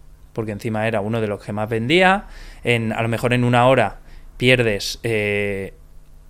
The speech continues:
no sé cuánto dinero, pero ya no es por el dinero como tal, sino por cómo re-, puede repercutir luego en tu negocio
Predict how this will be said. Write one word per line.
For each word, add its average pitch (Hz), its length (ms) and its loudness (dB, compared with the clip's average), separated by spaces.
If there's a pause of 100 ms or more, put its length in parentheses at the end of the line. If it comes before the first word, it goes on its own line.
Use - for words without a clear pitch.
(140)
no 110 180 -8
sé 107 140 -8
cuánto 117 320 0
dinero, 156 380 2
pero 123 160 0
ya 123 140 2
no 151 80 2
es 147 60 -8
por 139 140 2
el 123 100 2
dinero 113 520 0
como 110 220 -6
tal, 123 240 4 (260)
sino 117 300 -2
por 113 160 0
cómo 131 200 0
re-, 139 140 0
puede 135 260 2
repercutir 123 680 -2
luego 120 560 2 (300)
en 123 160 -2
tu 120 140 -2
negocio 147 640 2